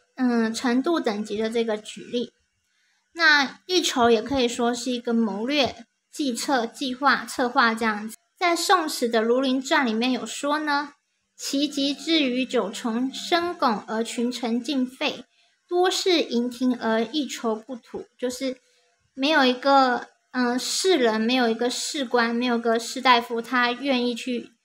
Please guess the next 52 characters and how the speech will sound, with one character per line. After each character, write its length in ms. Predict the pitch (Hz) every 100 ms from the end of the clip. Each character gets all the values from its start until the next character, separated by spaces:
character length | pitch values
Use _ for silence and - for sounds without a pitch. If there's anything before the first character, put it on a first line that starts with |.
| _ _ _
讲 260 | - 233 202
一 80 | 220
个 140 | 247
谋 260 | 240 220 208
略 160 | 240
出 320 | 226 226 226 220
来， 120 | - - _
这 80 | -
样 180 | 208 -
子。 200 | 220 - _ _ _ _ _ _ _ _ -
那 140 | 294
皮 320 | 277 - 262 233
呢， 200 | 226 226
就 140 | 262
是 180 | 254 262
比 220 | - 208
较 220 | 190 233
相 320 | 233 233 220
比， 260 | 220 - - _ _ _
就 160 | - 359
是 180 | 349 359
这 120 | 381
个 380 | 339 285 262 269 -
有 120 | 254
臭 280 | 254 381 381
味 140 | 370 339
的 140 | 294
钱 300 | 269 262 262
鼠 200 | 269 233
跟 160 | 233 277
他 200 | 302 294
们 120 | 254
的 120 | 247
屁 260 | 247 339 240
比 180 | 226
起 160 | 233 262
来 180 | 233 220
呢， 240 | 226 240 247 _ _ _
还 340 | - - 254 277
输 340 | - - 370
了 460 | 381 339 285 226 - _
一 120 | 262
个 120 | 277
程 320 | 277 - 226
度 260 | 226 311 254
呢， 100 | 214
还 280 | 180 220 233
输 160 | 233
了 120 | 269 240
一 100 | 262
筹 320 | - 214 185
呢。 220 | 220 190